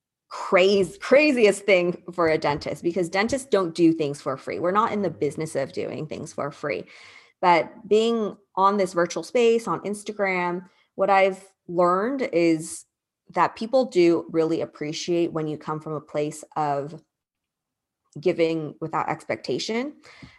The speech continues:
And, um, that's why, that's, like, my whole premise on Instagram is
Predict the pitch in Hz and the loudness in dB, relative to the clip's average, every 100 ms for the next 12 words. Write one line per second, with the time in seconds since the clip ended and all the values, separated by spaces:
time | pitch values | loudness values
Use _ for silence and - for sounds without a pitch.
0 | _ 180 180 175 175 170 151 156 135 160 | _ 0 2 0 -2 -4 -4 -4 -4 -4
1 | 180 185 220 196 185 - 190 180 208 185 | -4 0 4 6 6 2 -4 -4 -2 -2
2 | 185 175 190 - 202 233 233 160 156 151 | 0 -2 -4 -4 -4 -4 -4 -4 -6 -8
3 | - 160 151 147 151 147 | -10 -6 -6 -4 -6 -8